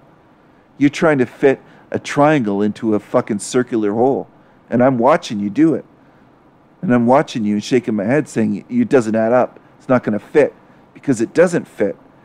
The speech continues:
Trying to force it to fit. 'Cause you want this to be a good place, which is fine. I wish it was good. But you're trying to force it and it's not there.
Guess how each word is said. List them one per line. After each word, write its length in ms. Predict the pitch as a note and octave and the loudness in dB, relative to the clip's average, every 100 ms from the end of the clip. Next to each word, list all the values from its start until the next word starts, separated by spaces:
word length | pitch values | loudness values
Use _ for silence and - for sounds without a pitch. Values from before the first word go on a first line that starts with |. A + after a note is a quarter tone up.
| _ _ _ - | _ _ _ -4
Trying 220 | C#3+ B2+ | 0 2
to 60 | G#2 | 0
force 380 | - C3 B2 G#2+ | 0 2 2 -2
it 120 | F#2+ | -12
to 80 | - | -12
fit. 280 | - F2+ - - - _ | -6 -6 -6 -18 -20 _
'Cause 180 | C3 A2 | -4 0
you 100 | D#3 | 0
want 300 | B2+ D3 D#3+ | 4 2 2
this 160 | B2 - | -4 -4
to 100 | G#2+ | -4
be 160 | G#2 G#2 | 0 -2
a 40 | |
good 280 | F#2 A#2+ - | 0 -4 -4
place, 460 | A2 E2+ - - _ _ _ _ _ _ _ - | -8 -8 -10 -20 _ _ _ _ _ _ _ -16
which 220 | G#2 - | -14 -10
is 120 | A#2+ | -8
fine. 380 | - G3+ E3 G2+ - _ - | 0 2 2 -2 -8 _ -2
I 100 | C#3 | 2
wish 240 | E3 C3+ A#2 | 4 2 0
it 80 | |
was 260 | F2 C3+ C#3 | 0 0 0
good. 260 | - F2+ - _ _ _ _ - | -4 -8 -8 _ _ _ _ -8
But 140 | G#2 | -4
you're 120 | B2+ B2 | -2 -2
trying 280 | - C#3 | 0 2
to 80 | A2 | 0
force 460 | - - B2+ B2 G#2+ | -2 0 0 2 -2
it 100 | G2 | -2
and 140 | G2 | -4
it's 160 | G2 - | -6 -2
not 240 | G#2+ - | -2 -2
there. 320 | A#2 D3+ A2 | -2 -2 -4